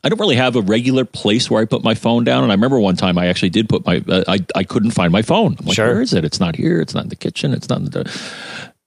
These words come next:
Speaker 1: and so I used Find My iPhone. And it turns out I, you know, had put it somewhere and then put a, uh, newspaper or something over it. So I, I couldn't see it, or I couldn't even see the screen if
Speaker 2: Sure.
Speaker 1: the notification <laughs> came up.
Speaker 2: Yeah.
Speaker 1: <laughs> But Find My iPhone? Oh, yeah.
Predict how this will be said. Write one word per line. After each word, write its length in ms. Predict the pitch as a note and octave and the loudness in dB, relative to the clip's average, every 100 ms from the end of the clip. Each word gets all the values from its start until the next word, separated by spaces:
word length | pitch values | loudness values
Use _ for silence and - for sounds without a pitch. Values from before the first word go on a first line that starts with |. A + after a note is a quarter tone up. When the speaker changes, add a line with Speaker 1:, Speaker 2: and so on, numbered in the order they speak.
| - | -4
Speaker 1:
and 100 | A2+ | 2
so 100 | B2 | 4
I 40 | A#2 | 4
used 360 | A2+ A2 - | 4 2 -4
Find 240 | - A#2+ A2 | -4 0 2
My 140 | G2+ | 4
iPhone. 400 | G2 G2 F2 D#2 | 2 2 0 0
And 100 | D#2 | 0
it 80 | D#2+ | 0
turns 280 | A2 F#2 F#2 | 2 2 4
out 200 | F2 D#2 | 2 2
I, 140 | D2 C#2 _ - | -2 -6 _ -8
you 160 | F3 | -4
know, 60 | C#2+ | -2
had 200 | D#2+ - | -2 -2
put 140 | - | 0
it 120 | C3+ - | 2 2
somewhere 320 | A#2 G2+ F#2+ | 2 4 4
and 100 | E2+ | 4
then 100 | E2+ | 2
put 200 | - F2+ | 2 0
a, 80 | D#2 - | -2 -6
uh, 240 | - E2 D#2+ - | -2 -2 -2 0
newspaper 520 | A2 A2 - F2 E2+ | 0 2 0 0 2
or 60 | D#2+ | 2
something 260 | - D2 | 0 0
over 260 | D2+ D2 C#2 | 0 0 -2
it. 120 | - | -2
So 120 | - | 0
I, 80 | D#2 - | 0 -2
I 60 | |
couldn't 240 | - G#2 - | -2 0 0
see 320 | - A#2 F#2+ | 0 2 4
it, 120 | D2+ | 2
or 140 | - D2 | 0 -2
I 80 | |
couldn't 220 | D2 F2+ E2+ | -2 0 0
even 160 | D2+ | 0
see 160 | C#2 E2+ | 0 -2
the 100 | - | 0
screen 420 | - G#2 F2+ D2 | 0 2 2 0
if 100 | - | -2
Speaker 2:
Sure. 160 | - A2+ | 0 2
Speaker 1:
the 60 | |
notification 520 | E2+ - F#2 F2 - - | 0 -2 0 0 0 -4
<laughs> 120 | - | -4
came 160 | G#2 G2+ | -4 -4
up. 180 | A#2 - - F3 - | -6 -4 -4 -4 -2
Speaker 2:
Yeah. 300 | A2+ G#2 D#2 - - | -2 -2 -4 -10 -10
Speaker 1:
<laughs> 220 | - - | -10 -4
But 100 | G2+ | 0
Find 140 | G#2+ | 2
My 140 | A#2 C#3 C#3 | 4 4 2
iPhone? 320 | D#3+ F3+ F#3+ G3 | 2 2 2 2
Oh, 140 | - A#2+ | 0 2
yeah. 220 | G#2+ D2 | 2 0